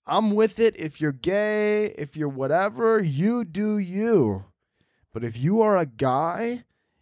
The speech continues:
and you wanna look better, yeah, that's disgusting. You should be dying right now." <laughs> You should be an alcoholic by f-, <laughs> you should be an alcohol-, you should be an alcoholic by twenty-five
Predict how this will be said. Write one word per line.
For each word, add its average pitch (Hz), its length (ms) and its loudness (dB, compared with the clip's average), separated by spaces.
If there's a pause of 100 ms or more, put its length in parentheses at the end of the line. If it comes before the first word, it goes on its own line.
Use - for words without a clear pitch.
and 131 160 -2
you 175 140 4
wanna 190 300 0
look 123 480 -8
better, 554 460 2 (1700)
yeah, 123 160 2
that's 143 260 0
disgusting. 127 840 -4
You 120 120 -6
should 143 200 -10
be 131 160 -4
dying 107 500 -4
right 101 260 -16
now." - 340 -20 (200)
<laughs> 247 720 0 (420)
You 175 140 -2
should 196 180 -4
be 202 140 -2
an 185 80 0
alcoholic 143 800 0
by 107 140 -6
f-, - 160 -16 (180)
<laughs> - 580 0
you 185 80 -12
should 247 160 -6
be 220 140 -2
an 202 60 2
alcohol-, 170 640 4
you 170 140 -2
should 208 140 -2
be 226 80 -4
an 202 80 -2
alcoholic 170 560 0
by 139 140 0
twenty-five 156 800 0